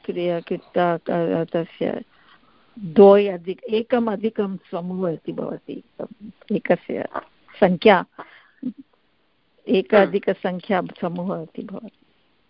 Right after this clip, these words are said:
Speaker 2: हा, समाहारः इत्युक्ते समूहः एव। म्?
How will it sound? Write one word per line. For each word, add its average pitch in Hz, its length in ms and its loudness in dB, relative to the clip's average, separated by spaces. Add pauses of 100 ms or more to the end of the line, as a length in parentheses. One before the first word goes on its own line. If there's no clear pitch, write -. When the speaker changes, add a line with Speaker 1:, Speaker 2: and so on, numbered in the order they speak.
(460)
Speaker 2:
हा, 170 220 2 (180)
समाहारः 214 600 0
इत्युक्ते 214 420 -4
समूहः 202 680 0 (160)
एव। 165 260 0 (380)
म्? 254 80 -4